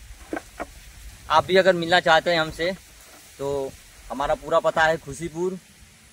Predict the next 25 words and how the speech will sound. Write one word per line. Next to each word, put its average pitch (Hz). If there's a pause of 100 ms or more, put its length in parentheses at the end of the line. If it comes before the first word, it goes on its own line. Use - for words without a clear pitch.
पोस्ट 151
पटियन 147
है, 170 (240)
तहसील 139
पलिया 147
है 170 (400)
और 151
डिस्ट्रिक्ट 170 (120)
लखीमपुर 175
खीरी 165
है 160
दोस्तों, 143
हमारा 139
स्टेट 156 (220)
उत्तर 127
प्रदेश 110 (100)
है। - (240)
आके 151
मिल 165
सकते 170
हैं, 160
हमारा 156
मोबाइल 156
नंबर 160
है, 156